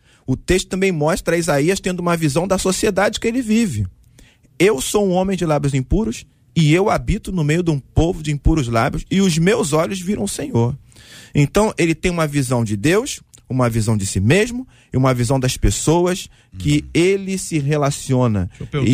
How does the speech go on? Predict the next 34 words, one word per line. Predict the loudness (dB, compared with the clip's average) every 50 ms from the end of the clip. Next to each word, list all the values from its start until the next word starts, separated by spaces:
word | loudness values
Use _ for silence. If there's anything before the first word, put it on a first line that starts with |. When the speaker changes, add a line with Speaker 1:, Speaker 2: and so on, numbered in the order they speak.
| 4 4
Speaker 1:
E |
isso | 2 2
Speaker 2:
pro | 0 0
Speaker 1:
é |
Speaker 2:
senhor. | 0 0
Speaker 1:
fundamental. | 0 0 0 0 0 0 -2 -2 0 0 0 0 0 -2 -6 _ _ _ -2
Speaker 2:
Tendo | 0 2 2 2 0 0 0
uma | 0 0 2 0
visão | 2 0 0 0 2 2 4 4 2
de | 2 0 -2
Deus, | 0 2 2 2 2 0 -2 -6 -10 -12 -14 -16 -18 -20 _ _ _ _ _
a | 2 4 6
minha | 6 6 4 4
primeira, | 2 2 2 2 4 4 4 4 4 2 2 2 0 -2
a | -4 -4 -4
sequência | -4 -2 -2 -2 -2 -2 0 0 2 2 2 2 0 0 -2 -2 -4 -4 -4
disso | -4 -4 -6 -6 -6 -8 -10 -16 -20 _ -2
é | 2 2
olhar | 4 4 2 2 0
pra | 0 2
minha | 2 4 2
própria | 2 2 -2 -2 0 0 0
vida | 2 2 0 0 0 0 2
Speaker 1:
É | 4
Speaker 2:
e |
Speaker 1:
olhar | 4 4 4 4
Speaker 2:
não | 2 2 2 2
Speaker 1:
pra | 2 2
Speaker 2:
pra | 2
Speaker 1:
minha | 2 2
Speaker 2:
vida | 2 2 2
Speaker 1:
própria | 4 4 2 2
Speaker 2:
alheia. | 2 0 0
Speaker 1:
vida. | -2 -2 -2 -4 -6